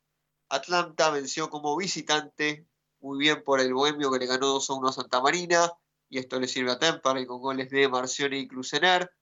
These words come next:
Alustiza marcó para Santa Marina. El domingo, Almagro le ganó uno a cero a Alvarado con gol de Ferreira.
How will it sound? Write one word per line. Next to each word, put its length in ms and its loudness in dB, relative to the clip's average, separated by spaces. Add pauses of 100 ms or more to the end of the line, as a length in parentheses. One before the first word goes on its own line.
(140)
Alustiza 560 -6
marcó 400 -2
para 180 0
Santa 520 -4
Marina. 520 -2 (800)
El 180 2
domingo, 680 0 (480)
Almagro 420 2
le 80 -2
ganó 400 -2
uno 240 -6
a 80 2
cero 380 -2 (100)
a 80 4
Alvarado 460 0
con 180 -10
gol 260 -4
de 300 -2
Ferreira. 640 0